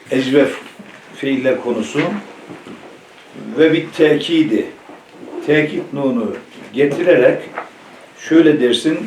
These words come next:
Sunenne. Emirlerin sonuna tekit nunu. Sunanni, sununne, suninne, sunanni, sunnanni. Şimdi sun ile sunen'in arasındaki fark ne mana açısından?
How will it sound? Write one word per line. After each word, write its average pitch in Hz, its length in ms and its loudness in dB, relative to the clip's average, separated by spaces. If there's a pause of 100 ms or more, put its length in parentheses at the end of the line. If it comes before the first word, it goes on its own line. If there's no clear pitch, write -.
Sunenne. 151 960 4
Emirlerin 135 440 4
sonuna 147 360 0
tekit 143 520 0
nunu. 104 300 -6 (1120)
Sunanni, 160 920 4
sununne, 147 920 0
suninne, 143 920 2
sunanni, 143 960 0 (100)
sunnanni. 123 920 0 (1120)
Şimdi 156 540 2 (100)
sun 202 440 0
ile 151 400 4 (1040)
sunen'in 160 500 2
arasındaki 156 540 2
fark 160 340 2
ne 170 100 -2
mana 135 280 4
açısından? 135 600 -2